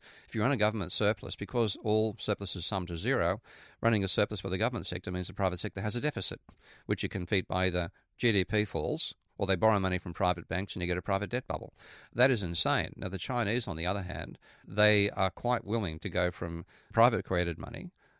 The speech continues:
to government created money. And you see things like the Silk Road project, the huge infrastructure building they're doing and so on. That's generating a flow of money and a flow of, uh, in-, industrialization in China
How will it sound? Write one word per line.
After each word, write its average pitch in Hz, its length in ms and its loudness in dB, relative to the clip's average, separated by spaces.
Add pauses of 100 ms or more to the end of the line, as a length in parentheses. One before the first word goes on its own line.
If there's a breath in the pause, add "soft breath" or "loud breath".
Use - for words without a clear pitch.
(160)
to 117 120 -6
government 120 300 2
created 95 360 -4
money. - 260 -10 (260)
And 101 120 0
you 95 100 0
see 104 160 -2
things 95 160 -4
like 92 140 0
the 92 80 -8
Silk - 280 -2
Road 85 240 0
project, 85 600 -2 (340 loud breath)
the 95 100 -4
huge 101 380 0
infrastructure 90 480 -4
building 85 300 -2
they're 85 100 -2
doing 85 320 -2
and 82 100 -4
so 101 140 0
on. 82 220 0 (320 loud breath)
That's 117 260 2
generating 90 560 2
a 82 60 -4
flow 90 240 4
of 85 100 0
money 90 240 0
and 85 100 -2
a 82 40 -6
flow 90 220 2
of, 85 180 -6
uh, 82 220 -4 (100)
in-, 92 180 -8
industrialization 90 1040 -2 (360 soft breath)
in 95 140 -2
China 92 460 -2